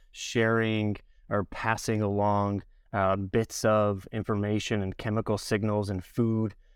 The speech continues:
to nourish the roots as well as the leaves. It's also a light receiving part of the tree. There are little, uh, pods or, or, uh, buds in the,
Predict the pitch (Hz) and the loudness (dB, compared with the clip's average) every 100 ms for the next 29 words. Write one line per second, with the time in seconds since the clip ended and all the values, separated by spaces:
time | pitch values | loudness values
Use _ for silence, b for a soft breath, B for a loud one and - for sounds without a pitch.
0 | _ - 107 101 104 104 - - 95 104 | _ -2 0 2 2 2 -2 -2 0 2
1 | 110 - 101 92 98 98 95 98 95 95 | 0 -2 -6 -4 2 4 4 2 2 0
2 | 92 107 98 98 107 101 101 - - _ | -2 -4 -4 -2 -2 -2 -4 -8 -16 _
3 | _ _ 120 131 147 143 147 120 104 110 | _ _ -2 4 4 4 4 4 2 2
4 | 131 - 120 - 110 92 90 90 - 95 | 0 2 -2 0 0 0 -4 -8 -4 -2
5 | 95 110 98 104 - - 101 98 101 107 | -2 -6 -6 -6 -6 -6 -4 -4 -2 0
6 | 110 107 98 b b b 95 95 - - | 2 0 -2 b b b -4 -2 -2 0
7 | 107 104 107 101 101 90 113 101 98 98 | 2 2 2 2 0 0 0 2 2 2
8 | 95 - - 113 131 123 131 120 - 120 | -2 -8 -12 -2 2 4 2 -4 -8 -4
9 | 117 117 113 - _ _ - 107 117 110 | -2 0 -2 -6 _ _ -8 -2 0 2
10 | 107 104 | 0 -2